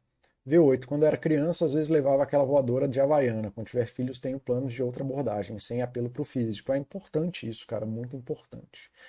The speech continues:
É, Alisson, Paulo, muito obrigado por mais papo tão rico e esclarecedor. Gentileza requer muita força interior, requer hábito. Alisson, faz cinco minutos por dia.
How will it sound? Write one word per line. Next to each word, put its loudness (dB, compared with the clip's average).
É, 6
Alisson, 2
Paulo, 2
muito -4
obrigado 4
por -10
mais -2
papo -2
tão -2
rico -2
e -4
esclarecedor. 2
Gentileza -2
requer 0
muita -4
força -6
interior, 0
requer 0
hábito. 0
Alisson, -4
faz 2
cinco -2
minutos -2
por 0
dia. -2